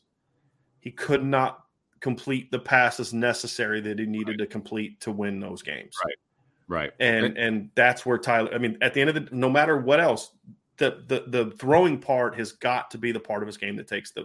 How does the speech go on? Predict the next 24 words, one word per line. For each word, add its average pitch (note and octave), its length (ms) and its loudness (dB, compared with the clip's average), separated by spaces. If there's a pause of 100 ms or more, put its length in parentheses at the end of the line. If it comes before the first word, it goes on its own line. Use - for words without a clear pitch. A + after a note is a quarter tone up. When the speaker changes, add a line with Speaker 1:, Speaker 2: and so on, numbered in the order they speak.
(120)
Speaker 1:
the G#2 180 -6
love. G#2 240 -10
So B2+ 120 -10
let's D3 180 -4
focus - 360 -2
on A2+ 160 0
that, G2+ 200 -4 (120)
Vince, E2+ 260 -10
a D#2 60 -10
little G2 220 -8
bit. - 100 -6
Speaker 2:
So, C#3 220 6 (480)
so, B2+ 520 8 (100)
and, C#3 240 0
and C3 100 6
I C3+ 60 10
wanna, C3+ 500 8
I G2 60 2
wanna A#2 460 6
kind A2+ 180 2
of F2+ 80 0
expand G#2+ 540 2
on F#2 160 4
the, F2+ 80 -2